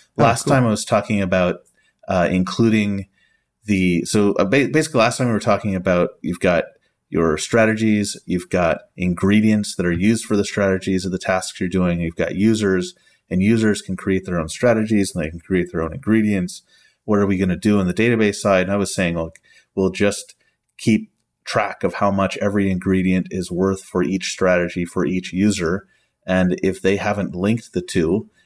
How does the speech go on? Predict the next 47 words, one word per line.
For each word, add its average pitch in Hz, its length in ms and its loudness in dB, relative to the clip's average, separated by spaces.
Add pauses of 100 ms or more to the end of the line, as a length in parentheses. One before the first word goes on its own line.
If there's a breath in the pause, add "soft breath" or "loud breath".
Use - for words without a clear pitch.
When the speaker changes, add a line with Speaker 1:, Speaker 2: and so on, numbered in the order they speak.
(200 soft breath)
Speaker 2:
then 92 180 0
we'll 90 80 2
just 90 200 -6
put 101 120 -2
a 92 60 0
zero 110 340 2
in 87 60 -4
that 80 180 -8
column. 87 400 -4 (760)
And 98 580 2
that 123 220 2
was 127 140 4
a 110 40 2
bad 92 260 2
idea. 85 460 -4
I, 113 200 2 (100)
for - 80 -10
some 143 140 2
reason, 131 200 4
I 107 60 4
was, 104 180 2
I 123 60 4
was 120 300 0
thinking 110 380 -2
of, 92 140 -2
like, 87 140 -2
a 80 40 -4
matrix 90 520 -4
multiplication 92 840 -2 (360)
where 92 120 0
you've 87 240 0
got, 87 300 0 (400 soft breath)
you 95 80 -4
know, 87 100 -2
two 117 220 0
matrices, 98 580 0
or 98 140 2
you've 92 140 -2
got 101 220 2
this 92 220 -10
matrix, 98 480 -2
you're 95 80 -2
multiplying, 90 560 0
you've 87 100 -4
got 87 140 0
zeros, 95 480 0
you're, 87 220 -2